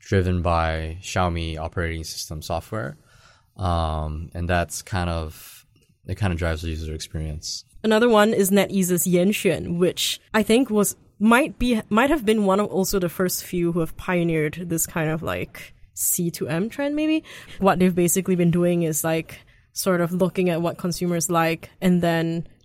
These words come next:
Speaker 2: making products that they think people will enjoy under the Yanxuan brand.
Speaker 1: Yeah, I mean, basically what Yanxuan is doing, they're going to the same, uh, factories and suppliers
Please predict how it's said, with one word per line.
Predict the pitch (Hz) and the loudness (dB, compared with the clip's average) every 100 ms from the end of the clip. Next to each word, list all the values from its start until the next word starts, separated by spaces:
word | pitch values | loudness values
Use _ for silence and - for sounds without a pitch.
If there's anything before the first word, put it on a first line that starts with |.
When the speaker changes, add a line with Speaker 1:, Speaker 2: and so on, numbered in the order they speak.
| - | 0
Speaker 2:
making | 190 175 180 170 165 | 2 2 0 -2 -2
products | 180 160 147 - | 0 0 0 -4
that | - - | -6 -6
they | 165 | -8
think | 156 143 160 - _ | -8 -8 -10 -16 _
people | - 202 180 170 170 | -6 -2 0 0 0
will | 175 180 | 0 0
enjoy | 175 170 170 165 156 160 - | 2 2 4 4 4 2 4
under | 202 185 170 | 6 6 6
the | 151 | 2
Yanxuan | 139 156 - 170 | -2 -2 -4 -6
brand. | - - 185 - - | -6 -10 -12 -12 0
Speaker 1:
Yeah, | 143 120 101 | 6 8 8
I | |
mean, | 107 110 | 8 4
basically | 107 120 120 104 | 4 4 4 4
what | 92 | 6
Yanxuan | 95 - 95 | 4 4 2
is | 85 | 4
doing, | 90 87 | 4 4
they're | 82 85 | 2 2
going | 85 | 0
to | 82 | -2
the | - | -2
same, | - 87 87 82 80 - - | 0 2 2 0 -4 -8 -10
uh, | 87 78 78 | -6 -4 -4
factories | 92 85 92 82 | -2 0 0 -2
and | 85 | -4
suppliers | 78 82 82 95 104 - | -2 0 0 -2 -6 -10